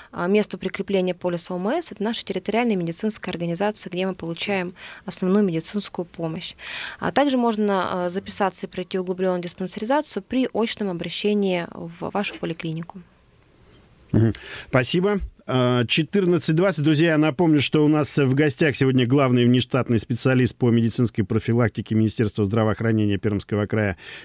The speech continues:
Speaker 2: Ксения Лысковцева. И говорим мы о хронических заболеваниях.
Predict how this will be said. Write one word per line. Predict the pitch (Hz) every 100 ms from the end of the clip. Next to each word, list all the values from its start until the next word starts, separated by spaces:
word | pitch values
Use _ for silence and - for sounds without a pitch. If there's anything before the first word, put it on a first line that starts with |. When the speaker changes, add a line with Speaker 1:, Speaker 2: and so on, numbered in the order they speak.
| - -
Speaker 2:
Ксения | - 123 104
Лысковцева. | 104 101 202 202 - 151 127
И | 110 127 127
говорим | 113 117 131 135
мы | 123 113
о |
хронических | - 123 123 - - 101
заболеваниях. | 107 107 123 165 185 139